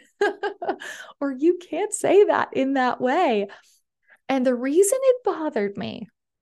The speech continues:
this is the important part of differentiation, because you certainly can give counsel to the people you're in relationships with. That's fine.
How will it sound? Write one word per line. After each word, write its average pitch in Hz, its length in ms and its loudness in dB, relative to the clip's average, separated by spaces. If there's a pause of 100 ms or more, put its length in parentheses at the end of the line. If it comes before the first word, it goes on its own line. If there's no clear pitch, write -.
(120)
this 302 180 4
is 381 140 6
the 320 120 6
important 269 460 0
part 226 200 2
of 208 80 -2
differentiation, 202 880 -4
because 220 320 -2
you 262 100 0
certainly 349 420 -2
can 262 180 -2
give 247 180 -4
counsel 220 460 -2
to 214 120 -2
the 196 60 -8
people 208 300 -4
you're 196 200 -2
in 185 80 -6
relationships - 680 -8
with. - 120 -6
That's - 240 -4
fine. 101 340 -4